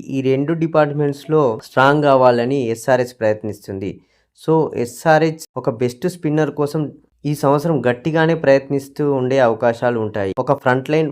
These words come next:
ఫాస్ట్ బౌలర్ కోసం కూడా ప్రయత్నించే అవకాశాలు ఉంటాయి. ముఖ్యంగా స్పిన్నర్ విషయంలో కుల్దీప్ యాదవ్ కోసం ఎస్ఆర్హెచ్ టీం చాలా గట్టిగా ప్రయత్నాలు చేస్తున్నట్లు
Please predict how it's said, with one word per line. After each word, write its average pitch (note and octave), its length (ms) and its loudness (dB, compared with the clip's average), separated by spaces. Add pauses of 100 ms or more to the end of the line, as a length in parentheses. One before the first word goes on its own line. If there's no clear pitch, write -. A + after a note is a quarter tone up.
ఫాస్ట్ C3 340 0
బౌలర్ C3+ 380 0
కోసం B2 380 -6
కూడా A#2 280 -4
ప్రయత్నించే A#2 580 -4
అవకాశాలు G#2+ 580 -2
ఉంటాయి. F#2 360 -4 (360)
ముఖ్యంగా D#3 420 0
స్పిన్నర్ D3 420 0
విషయంలో C#3+ 460 0
కుల్దీప్ D#3+ 440 -2
యాదవ్ D#3+ 340 4
కోసం D3+ 340 0 (640)
ఎస్ఆర్హెచ్ D#3 640 2
టీం D#3+ 180 -2 (320)
చాలా B2+ 240 4
గట్టిగా C#3+ 420 0
ప్రయత్నాలు C3 540 0
చేస్తున్నట్లు A#2+ 680 -6